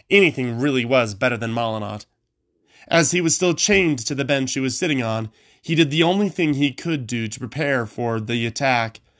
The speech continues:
and that was to dive under his seat and take cover.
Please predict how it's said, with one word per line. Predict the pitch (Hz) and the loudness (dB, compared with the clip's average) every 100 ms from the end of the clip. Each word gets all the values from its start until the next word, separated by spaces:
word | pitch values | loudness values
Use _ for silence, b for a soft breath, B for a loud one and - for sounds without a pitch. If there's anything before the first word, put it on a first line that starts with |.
| b b _ | b b _
and | 151 151 151 | 2 4 4
that | 147 | 2
was | 160 151 | 0 -4
to | - | -2
dive | 135 143 151 131 117 | 0 4 6 4 2
under | 123 123 117 | -2 -4 -4
his | 127 107 | -4 -4
seat | - 131 110 | -4 -6 -6
and | 113 | -10
take | 104 127 117 | -6 -6 -4
cover. | 135 113 113 104 | -4 -2 -4 -6